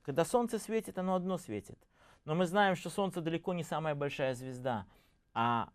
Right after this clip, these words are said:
большие звезды, они сопутствуют Луне из-за того, что она унизилась. А, конечно, это годическая история, просто рассказ, сказка.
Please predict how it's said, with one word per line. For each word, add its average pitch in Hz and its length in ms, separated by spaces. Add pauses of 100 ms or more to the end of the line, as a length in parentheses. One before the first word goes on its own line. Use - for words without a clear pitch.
большие 131 420
звезды, 123 520 (200)
они 160 180
сопутствуют 147 720
Луне 135 380 (240)
из-за 120 160
того, 170 160
что 156 140
она 147 120
унизилась. 120 520
А, 117 60
конечно, 233 360
это 139 160
годическая 139 520
история, 170 300
просто 208 300
рассказ, 143 380
сказка. - 340